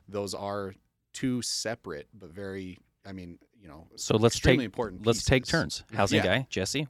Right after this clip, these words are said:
Speaker 2: what do you say?
Speaker 1: Yeah, so I would say great time to look. It's a,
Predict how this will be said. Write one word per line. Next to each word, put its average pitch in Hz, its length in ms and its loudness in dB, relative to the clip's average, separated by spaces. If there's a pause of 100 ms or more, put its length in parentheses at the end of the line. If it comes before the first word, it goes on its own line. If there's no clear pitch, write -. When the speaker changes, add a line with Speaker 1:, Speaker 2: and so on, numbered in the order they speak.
Speaker 2:
what 110 180 0
do 120 60 0
you 117 80 0
say? - 160 -4 (200)
Speaker 1:
Yeah, 156 200 0
so 120 220 -6
I 110 120 -4
would 113 140 -4
say 101 800 -4 (400)
great 123 260 -2
time 127 220 -2
to 120 80 -4
look. 107 320 -6
It's 101 160 -12
a, 92 160 -8